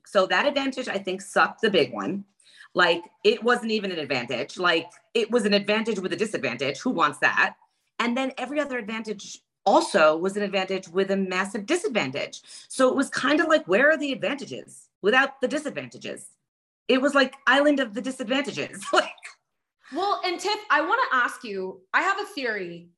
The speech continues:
Speaker 2: that advantages are now becoming more of a curse than a blessing.
Speaker 1: You know, so I always think they were. They were. So I think that, okay, this is what I said.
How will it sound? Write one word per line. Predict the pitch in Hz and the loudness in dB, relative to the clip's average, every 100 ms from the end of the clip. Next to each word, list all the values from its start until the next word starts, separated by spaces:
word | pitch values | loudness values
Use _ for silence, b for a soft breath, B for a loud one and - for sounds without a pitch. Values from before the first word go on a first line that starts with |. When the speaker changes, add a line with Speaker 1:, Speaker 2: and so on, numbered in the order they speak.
| _ | _
Speaker 2:
that | 180 233 226 214 | 0 4 4 2
advantages | 254 220 247 277 330 320 330 339 - | -2 -2 -4 -4 -6 -6 -8 -8 -4
are | 254 247 | -2 -2
now | 240 220 240 | 0 2 0
becoming | 254 - 226 214 208 | -2 -6 -6 -4 -6
more | 208 202 | -6 -6
of | 196 | -6
a | 190 | -8
curse | - 214 233 - | -10 -6 -6 -6
than | - 208 | -8 -8
a | 190 | -6
blessing. | 175 160 - - _ _ _ _ _ _ b b b b b - | -8 -10 -12 -20 _ _ _ _ _ _ b b b b b 4
Speaker 1:
You | 262 | 6
know, | 277 | 6
so | 277 - | 4 4
I | 233 - | 4 4
always | 262 311 359 | 6 6 6
think | - 262 | 6 6
they | 233 185 | 6 6
were. | 170 156 - _ - | 6 2 0 _ 2
They | 220 | 4
were. | 220 - - | 4 0 -2
So | 285 247 - | -2 -2 -2
I | 240 | -4
think | 202 302 349 - | -4 -2 -2 -2
that, | 214 196 - - b - | -2 -2 -4 -12 b -4
okay, | 202 190 - | -4 -2 -4
this | 262 | -4
is | 339 233 | -4 -2
what | 214 | 0
I | 185 180 | 0 -2
said. | - | -8